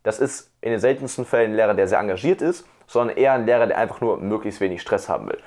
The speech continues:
Und das musst du eben ein bisschen herausfinden, weil dann können wir in den nächsten Schritten auch damit arbeiten. Drittens, auf Objektive eingehen. Wenn du identifiziert hast, welche Objektive dein Lehrer hat,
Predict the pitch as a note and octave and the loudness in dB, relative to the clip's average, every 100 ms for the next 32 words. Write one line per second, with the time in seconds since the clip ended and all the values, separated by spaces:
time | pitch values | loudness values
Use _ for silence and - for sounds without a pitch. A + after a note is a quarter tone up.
0 | - - G#2 B2+ D3 C#3+ C3 B2+ A#2+ B2+ | -18 -8 -4 -2 -2 -2 -2 -2 -2 0
1 | A2 C3 D3 D#3+ D#3+ D#3+ - - - G#2 | 2 2 0 -4 -4 -6 -12 -8 0 0
2 | G#2+ - G#2 G#2 G2+ G2 - G#2 F2 E2+ | 0 -2 -2 -2 -4 -6 -6 -6 -6 -6
3 | E2+ A#1 A#1 G1+ - _ _ _ G#2+ C#3 | -4 -4 -4 -6 -12 _ _ _ -2 2
4 | F3 F#3+ F#3+ - _ _ _ A2+ C3 C3+ | 2 0 -2 -8 _ _ _ 0 2 0
5 | - _ A#2 A2+ A2+ - - G#2+ G2+ - | -6 _ -2 0 -2 -4 -6 -4 -4 -2
6 | G#2 B2 G#2+ - _ _ _ - E3 G#3+ | 0 0 -2 -8 _ _ _ 0 2 2
7 | G3+ G#3 G3 - D#3+ E3 C3+ - F2+ F#2 | 2 0 0 -4 -4 -2 -2 -4 -8 -2
8 | C3 G#3 A#3+ - C#3+ D3 - D3+ B2 A#2 | 2 2 2 0 0 -2 -4 -2 0 2
9 | B2 A#2+ C3 | 2 4 2